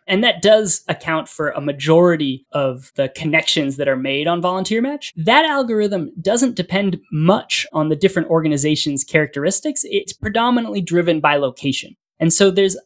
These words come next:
a little bit of gaming that these organizations can do, but not so much. Now, the way they can have a really big impact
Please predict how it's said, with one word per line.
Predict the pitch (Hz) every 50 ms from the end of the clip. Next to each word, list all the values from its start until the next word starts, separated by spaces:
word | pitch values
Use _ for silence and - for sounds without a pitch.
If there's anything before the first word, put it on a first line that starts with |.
| _ _
a | 180
little | 180 233 294 302 285 208
bit | 185 208 196
of | 185 160 156
gaming | 180 175 170 170 165 156 151 151
that | 147 139
these | - 156 143 151
organizations | 147 143 147 147 147 147 151 151 147 - 156 151
can | - - 226 247
do, | 302 302 277
but | 220 208 196 -
not | 202 208 180 -
so | - - 175 165 160
much. | 139 117 - - - - - _ _ _ _ _ _ _ _ _ _
Now, | 185 202 208
the | 226 226
way | 254 285 302
they | 311 294
can | 285 247 214
have | 202 214 190
a | 180
really | 160 151 180 233 285 302 285
big | 202 175 175 151 131
impact | 139 135 123 - 151 165 226 - _